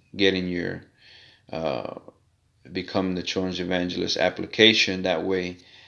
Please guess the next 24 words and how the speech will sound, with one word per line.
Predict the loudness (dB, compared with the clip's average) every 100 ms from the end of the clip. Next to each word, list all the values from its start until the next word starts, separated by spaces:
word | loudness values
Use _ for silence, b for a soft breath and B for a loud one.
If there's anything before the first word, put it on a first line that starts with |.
| b b
you | -8 -4
can | -2
have | 2 2 2
some | -2 -4 -2
recommendations | -4 -4 -4 -4 0 0 0 -2 -4 -8 -10 -12 -10
and | -8 -4
some, | -2 -2 -4 -8 -10 -16 _ b b b b
some | -4 -2
events | -2 0 -2 0 0 0 -2
under | -4 -2
your | -2 0
belt, | 4 4 4 0
so | 0 0
to | 0
speak. | -2 2 0 0 -8
And | -8 -4
then | -4 -2 -2
that | -2 0
way, | 0 0 -2 -6 _ b b b b b
uh, | -4 -2 -2 -4 -6 -12 -18 _ -8
and | 2
then | 4 4 2
you'll | 0
become | -2 -4 -2 -2 -4 -6 -12